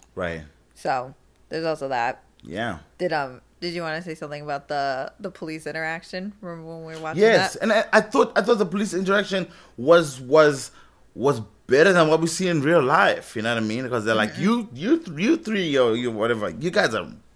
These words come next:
Speaker 1: big trouble," and they drive them to the pavements, right? And
Speaker 2: Mm-hmm.
Speaker 1: because these cops are, they actually know the people in the town,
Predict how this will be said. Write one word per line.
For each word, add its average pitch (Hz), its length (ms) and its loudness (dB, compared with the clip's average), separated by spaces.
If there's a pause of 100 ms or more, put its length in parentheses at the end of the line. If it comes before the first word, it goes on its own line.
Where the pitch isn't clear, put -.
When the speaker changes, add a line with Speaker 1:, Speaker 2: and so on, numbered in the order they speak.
(120)
Speaker 1:
big 180 240 4
trouble," 123 440 2 (280)
and 117 240 0
they 120 80 4
drive 123 420 6
them 143 120 0
to 143 100 -6
the 127 100 0
pavements, 190 720 -4 (320)
right? 120 440 2
And 123 340 0
Speaker 2:
Mm-hmm. 117 100 -6
Speaker 1:
because 117 360 -2
these 156 260 -6
cops - 460 -4 (160)
are, 98 400 0 (240)
they 123 180 0
actually 110 540 -4
know 98 560 0
the 82 140 -8
people 82 340 -12
in 82 140 -10
the 73 80 -14
town, - 340 -16